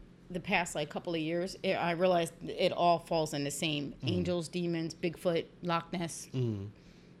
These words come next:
Speaker 1: the Yeti. They
Speaker 2: Word.
Speaker 1: all fall in the same category for me.
Speaker 2: Mm.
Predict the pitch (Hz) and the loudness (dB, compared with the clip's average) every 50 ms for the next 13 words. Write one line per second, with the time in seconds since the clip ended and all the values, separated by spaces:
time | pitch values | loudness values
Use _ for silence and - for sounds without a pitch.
0 | - - - 185 185 185 175 170 165 170 165 160 156 - - 190 196 202 202 196 | -14 -6 -4 -2 0 2 0 0 -2 -4 -6 -8 -6 0 4 4 6 6 6 6
1 | 196 196 196 - 208 175 175 175 170 165 - - 180 160 160 - - 185 170 190 | 6 6 4 2 2 2 2 2 0 0 0 2 2 2 2 2 4 2 4 4
2 | - 139 147 147 - 127 - 127 127 - - - - - - 120 110 101 95 95 | 2 -2 -2 -2 -4 -6 -6 -6 -6 -6 -6 -8 -8 -4 -2 -2 -2 -2 -4 -6